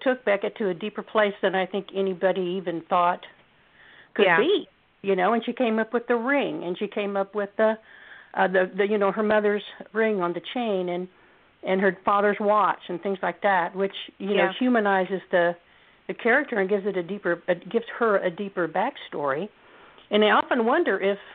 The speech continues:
Speaker 1: if another actress had been in that role, if they would have gone some of the ways that they chose to go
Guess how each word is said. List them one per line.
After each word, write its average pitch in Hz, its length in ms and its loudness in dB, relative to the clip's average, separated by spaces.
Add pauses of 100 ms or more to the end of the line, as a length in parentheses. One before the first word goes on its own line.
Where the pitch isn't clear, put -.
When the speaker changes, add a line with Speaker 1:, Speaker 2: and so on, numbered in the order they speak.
Speaker 1:
if 202 200 -6
another 214 380 2
actress 233 420 0
had 185 160 -4
been 220 160 0
in 196 140 -2
that 175 180 -6 (160)
role, 190 640 0 (800)
if 202 200 0
they 208 220 4 (400)
would 214 160 2
have 220 240 0 (320)
gone 302 320 2
some 202 140 -2
of 185 60 0
the 180 60 -2
ways 165 240 0
that 180 120 -14
they 180 260 -2
chose 196 300 2
to 180 60 -6
go 214 480 0